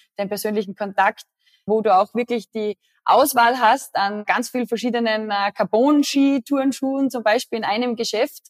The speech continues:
wo jetzt der große Unterschied zu den Märkten in Österreich, Deutschland ist, dass es diese Spezialisten auch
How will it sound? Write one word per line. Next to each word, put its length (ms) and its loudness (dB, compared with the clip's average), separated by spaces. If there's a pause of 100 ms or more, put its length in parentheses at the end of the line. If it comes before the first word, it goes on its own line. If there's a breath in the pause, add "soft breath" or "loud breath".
(140)
wo 280 2
jetzt 360 0 (260)
der 80 -4
große 320 -2
Unterschied 420 -2
zu 120 -6
den 140 -4
Märkten 320 -2
in 40 -8
Österreich, 320 -4
Deutschland 340 -4
ist, 140 -8
dass 180 -2
es 100 -14
diese 240 -4
Spezialisten 520 -6
auch 260 0